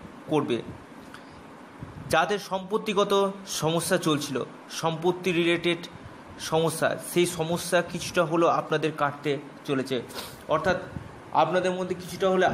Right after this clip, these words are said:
understanding, আপনাদের সব আত্মীয় স্বজনের মধ্যে কিছুটা হলে আন-, understanding কিন্তু আপনাদের এ সময় লক্ষ্য করা যাচ্ছে। overall তুলা রাশির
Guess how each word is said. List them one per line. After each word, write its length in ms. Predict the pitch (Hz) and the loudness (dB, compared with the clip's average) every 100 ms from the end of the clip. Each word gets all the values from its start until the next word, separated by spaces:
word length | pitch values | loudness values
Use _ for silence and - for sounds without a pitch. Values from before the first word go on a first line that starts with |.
| - | 0
understanding, 920 | 139 165 185 185 190 - 185 151 127 113 - | 2 2 4 4 2 2 0 2 -2 -4 -6
আপনাদের 440 | 139 160 156 165 - - - - - - - - - | -4 -4 0 -2 -4 -10 -12 -14 -16 -14 -14 -14 -14
সব 280 | - - 156 147 - - - - - - | -8 0 0 0 -10 -12 -14 -12 -14 -2
আত্মীয় 340 | 151 156 160 | -2 0 -2
স্বজনের 220 | 156 165 | 0 0
মধ্যে 180 | 165 160 | 0 -2
কিছুটা 240 | 160 156 170 | -4 0 2
হলে 100 | 151 | 2
আন-, 480 | 143 165 165 - | 2 -2 -2 -4
understanding 600 | 156 165 165 - 160 165 | -4 -2 -2 -2 -4 -4
কিন্তু 240 | 160 151 156 | -6 -2 0
আপনাদের 420 | 147 - 151 160 - | 0 -2 -2 -2 -2
এ 120 | 147 | -4
সময় 340 | 143 156 151 160 - - - - - | -4 -2 -2 -2 -8 -18 -18 -12 0
লক্ষ্য 360 | 139 156 156 | 2 2 2
করা 400 | 143 143 151 151 - - - - - - | 2 4 4 2 -8 -16 -18 -18 -18 -2
যাচ্ছে। 420 | 139 139 143 151 - - - - - - - - - - - - - - - | 0 0 -4 -8 -8 -14 -16 -16 -16 -16 -18 -18 -18 -18 -16 -16 -14 -12 -4
overall 540 | 131 139 190 165 143 143 - - - - - - - - - | 0 4 6 6 6 2 -4 -14 -16 -18 -16 -16 -16 -8 -2
তুলা 280 | 175 208 | 4 6
রাশির 340 | 190 185 180 | 8 6 4